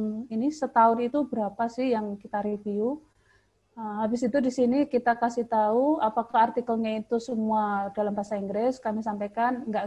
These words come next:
semua, jadi kami baru bahasa Inggris itu hanya di dua ribu dua puluh dan sebelumnya itu hanya beberapa, cuma dalam satu terbitan mungkin satu kali gitu. Dan di sini akan ditanyakan bahasanya pakai apa, terus habis itu apa sih alasannya.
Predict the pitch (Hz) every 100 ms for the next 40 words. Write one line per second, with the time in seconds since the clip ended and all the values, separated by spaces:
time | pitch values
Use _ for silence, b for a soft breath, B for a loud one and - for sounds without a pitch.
0 | 214 208 202 196 208 233 214 226 233 220
1 | 214 226 220 214 208 208 208 208 214 214
2 | 226 214 202 208 208 208 208 202 196 208
3 | 240 247 214 208 B B B B - 254
4 | 220 269 294 254 277 254 240 226 208 214
5 | 214 208 208 254 233 214 208 208 208 214
6 | 208 220 214 220 247 247 233 247 226 220
7 | - 208 240 226 208 202 - 202 202 208
8 | 226 240 233 247 240 214 220 - 262 269
9 | 226 208 208 208 226 233 208 - 190 -
10 | 220 269 277 b b b 262 240 247 220
11 | 233 240 233 - 277 285 302 - _ -
12 | 254 302 311 294 285 285 262 254